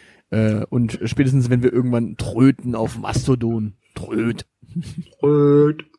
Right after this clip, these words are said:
Speaker 1: Tröt. Ja, aber zurzeit sind noch zu wenig Menschen auf Mastodon, die man trollen kann. <laughs>
Speaker 2: Ja, es sind, es sind die falschen Menschen.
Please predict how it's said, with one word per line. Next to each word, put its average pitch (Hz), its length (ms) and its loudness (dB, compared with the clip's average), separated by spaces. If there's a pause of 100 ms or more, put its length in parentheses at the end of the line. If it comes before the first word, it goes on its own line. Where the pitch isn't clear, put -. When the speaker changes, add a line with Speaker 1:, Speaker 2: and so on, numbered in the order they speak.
(180)
Speaker 1:
Tröt. 131 360 -12 (1300)
Ja, 135 200 4
aber 151 180 2
zurzeit 185 280 0
sind 196 120 2
noch 175 100 4
zu 165 140 -4
wenig 170 240 2
Menschen 170 260 -2
auf 139 140 -2
Mastodon, 139 420 0
die 127 80 2
man 123 160 2
trollen 123 440 2
kann. - 120 -10 (600)
<laughs> 165 100 -14 (3000)
Speaker 2:
Ja, 151 160 2
es 160 160 -4
sind, - 240 -4
es 127 80 -8
sind 175 140 2
die - 80 0
falschen 131 420 -2
Menschen. 104 360 -10